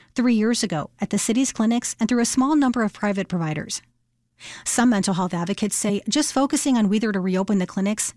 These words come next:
is not thinking big enough for a city of nearly three million people. They say it's about meeting people where they are.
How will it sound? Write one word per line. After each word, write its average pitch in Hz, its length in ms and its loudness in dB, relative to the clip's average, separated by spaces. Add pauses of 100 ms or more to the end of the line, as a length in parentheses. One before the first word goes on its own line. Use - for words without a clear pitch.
is 247 140 2
not 254 260 2
thinking 269 300 2
big 226 200 0
enough 226 420 0
for 220 160 -2
a 220 40 2
city 254 280 0
of 208 100 0
nearly 214 220 2
three 233 360 0
million 208 380 2
people. 185 400 -6 (800)
They 269 100 4
say 320 180 2
it's 320 120 -2
about 285 200 2
meeting 262 260 2
people 254 260 -2
where 220 140 -2
they 202 120 0
are. 220 340 -4